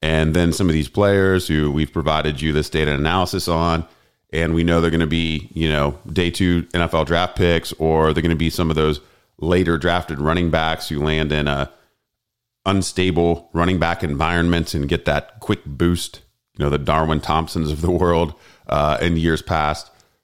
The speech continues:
Y-, you, you get that value on your roster, and, but nothing has happened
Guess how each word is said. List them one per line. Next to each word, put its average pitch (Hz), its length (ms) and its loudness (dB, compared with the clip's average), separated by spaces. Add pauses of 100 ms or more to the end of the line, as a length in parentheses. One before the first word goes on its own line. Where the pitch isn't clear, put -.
(800)
Y-, 131 380 -8
you, 127 580 2
you 113 300 -2
get 113 380 -2
that 113 240 -2
value 101 480 2
on 107 200 2
your 98 140 4
roster, 87 640 0
and, 104 180 0
but 104 180 0
nothing 110 440 0
has 95 320 0
happened - 540 -4